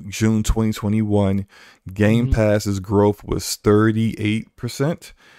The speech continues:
Speaker 2: Yeah.
Speaker 1: And their target was actually, like, forty-nine or something, like, basically fifty percent. So, like, I, I think actually was, I thought that was pretty ambitious that they wanted to,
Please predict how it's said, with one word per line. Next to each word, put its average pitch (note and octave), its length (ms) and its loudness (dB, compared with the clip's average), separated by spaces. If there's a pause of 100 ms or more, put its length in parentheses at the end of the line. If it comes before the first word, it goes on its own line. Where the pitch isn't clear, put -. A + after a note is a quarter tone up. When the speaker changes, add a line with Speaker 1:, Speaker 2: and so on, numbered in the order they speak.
(320)
Speaker 2:
Yeah. A2+ 100 2
Speaker 1:
And A2+ 420 4
their G#2 160 6
target B2+ 600 2
was G#2 160 -2
actually, G#2+ 540 2
like, F#2 320 0
forty-nine A2 1120 2
or G2+ 140 0
something, A2 400 0
like, G#2 160 4
basically A#2+ 260 0
fifty - 260 -2
percent. - 520 -4
So, F#2+ 160 0
like, G2+ 180 0
I, A#2 160 4
I D3 120 2
think C#3 200 2
actually B2 240 2
was, G#2+ 420 -6
I A#2+ 100 0
thought C3 180 -2
that G#2 80 0
was A2 100 -6
pretty G2+ 300 -4
ambitious G2 480 -6
that G2 160 -4
they G2 100 -2
wanted F#2+ 400 -4
to, F#2+ 260 -4